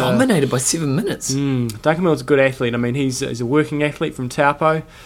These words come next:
Speaker 2: uh, improved steadily over the last few years. Uh,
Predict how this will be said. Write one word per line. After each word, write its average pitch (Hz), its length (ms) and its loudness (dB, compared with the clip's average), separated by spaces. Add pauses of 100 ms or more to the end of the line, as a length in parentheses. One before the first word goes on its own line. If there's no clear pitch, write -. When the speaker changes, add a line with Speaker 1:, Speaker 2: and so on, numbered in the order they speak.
(180)
Speaker 2:
uh, 123 320 -4
improved 127 380 0
steadily 147 420 2
over 131 140 2
the 131 40 -2
last 131 300 2
few 123 120 -4
years. 131 540 0
Uh, 123 520 -4